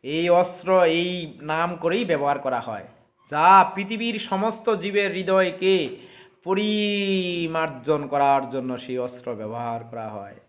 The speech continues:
হরে কৃষ্ণ। তাই আমি একটা বলছি যে যখন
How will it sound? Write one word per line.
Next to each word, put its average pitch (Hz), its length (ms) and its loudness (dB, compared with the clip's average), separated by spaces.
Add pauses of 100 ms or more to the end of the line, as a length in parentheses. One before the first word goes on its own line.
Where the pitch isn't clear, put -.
(440)
হরে 190 520 -2
কৃষ্ণ। 156 580 -6 (600)
তাই 165 240 4
আমি 175 140 2
একটা 185 400 -2 (480)
বলছি 156 680 -6 (1300)
যে 165 400 0 (1500)
যখন 208 680 2